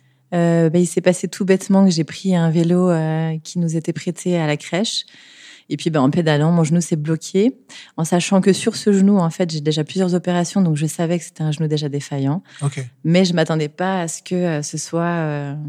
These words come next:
Speaker 1: si abrupt, en fait. Donc, je me suis bloqué le genou,
Speaker 2: Mhm.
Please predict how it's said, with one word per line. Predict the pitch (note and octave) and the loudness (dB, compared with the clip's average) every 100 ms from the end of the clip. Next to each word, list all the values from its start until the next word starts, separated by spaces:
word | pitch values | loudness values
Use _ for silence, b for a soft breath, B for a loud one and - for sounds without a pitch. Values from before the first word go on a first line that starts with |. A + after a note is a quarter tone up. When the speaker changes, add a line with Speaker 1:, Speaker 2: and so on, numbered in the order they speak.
| D3 C#3 _ _ _ b b b b b | -10 -14 _ _ _ b b b b b
Speaker 1:
si | - - E3+ | -12 -4 0
abrupt, | D#3 D3 E3+ E3+ - | 0 0 -4 -6 -6
en | D3 | -6
fait. | C#3 D3 - | -8 -12 -6
Donc, | D#3 | -4
je | D3 | -2
me | D#3+ | -2
suis | - | -4
bloqué | D#3 D#3 E3+ | -8 -8 -6
le | D#3 | -4
genou, | D3+ C#3+ E3 C4 _ | 0 0 0 -2 _
Speaker 2:
Mhm. | D3 C#3 | -2 0